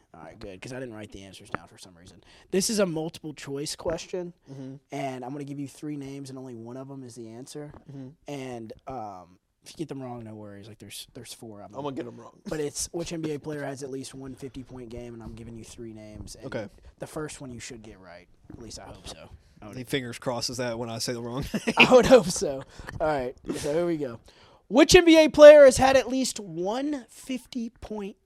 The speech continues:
Speaker 1: game? Kawhi Leonard, Paul George, or Ja Morant?
Speaker 2: Ja Morant.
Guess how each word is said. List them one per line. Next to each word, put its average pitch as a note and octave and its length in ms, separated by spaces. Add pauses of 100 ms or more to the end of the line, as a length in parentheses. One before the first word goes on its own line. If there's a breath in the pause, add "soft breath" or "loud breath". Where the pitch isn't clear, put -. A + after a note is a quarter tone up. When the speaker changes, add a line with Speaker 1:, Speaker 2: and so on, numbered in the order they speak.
(100)
Speaker 1:
game? A2 440 (840)
Kawhi A3+ 320
Leonard, A#3+ 360
Paul A#3 260
George, A3 480
or E3 100
Ja D#3+ 320
Morant? C3 460 (1120)
Speaker 2:
Ja B2+ 100
Morant. C3 360